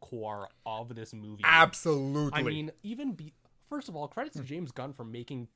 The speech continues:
Speaker 1: lazy millennial jokes work
Speaker 2: Hmm.
Speaker 1: and not feel like I was being, you know, directly insulted.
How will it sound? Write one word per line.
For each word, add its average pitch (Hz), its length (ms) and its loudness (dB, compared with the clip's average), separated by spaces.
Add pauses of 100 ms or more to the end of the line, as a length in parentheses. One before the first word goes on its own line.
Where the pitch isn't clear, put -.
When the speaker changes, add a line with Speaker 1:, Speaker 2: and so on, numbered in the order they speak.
(140)
Speaker 1:
lazy 123 320 -8
millennial 113 480 -10
jokes 107 280 -10
work 98 640 -14
Speaker 2:
Hmm. 170 60 -4
Speaker 1:
and 104 280 -4
not 110 320 -6
feel 202 500 -6 (500)
like 180 500 -4
I 160 160 -4
was 175 180 -4
being, 165 500 -8 (100)
you 156 80 -10
know, 156 160 -6
directly 135 460 -8
insulted. 165 540 -12